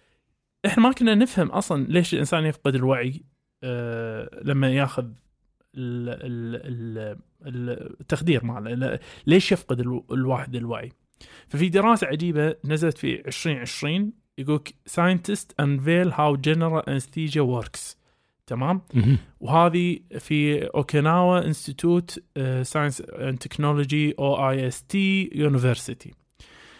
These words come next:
Speaker 1: ففيها تكلموا، يقولك شنو؟ يقولك: "شفت م-، م-، مناطق الاتصال العصبي، نسميها الساينابسس، هذه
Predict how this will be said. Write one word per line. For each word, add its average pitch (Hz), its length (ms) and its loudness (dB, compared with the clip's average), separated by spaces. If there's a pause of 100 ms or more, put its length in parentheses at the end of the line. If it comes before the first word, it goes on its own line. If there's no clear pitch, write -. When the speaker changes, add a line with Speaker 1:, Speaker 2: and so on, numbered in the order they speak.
(180)
Speaker 1:
ففيها 143 640 2
تكلموا، 156 720 0 (100)
يقولك 196 320 2
شنو؟ 165 420 0
يقولك: 170 340 0
"شفت 214 220 -4
م-، 170 100 4 (120)
م-، 139 220 -4 (140)
مناطق 175 580 0
الاتصال 151 800 -2
العصبي، - 560 -6
نسميها 127 360 -4
الساينابسس، 139 800 -2
هذه 120 240 -4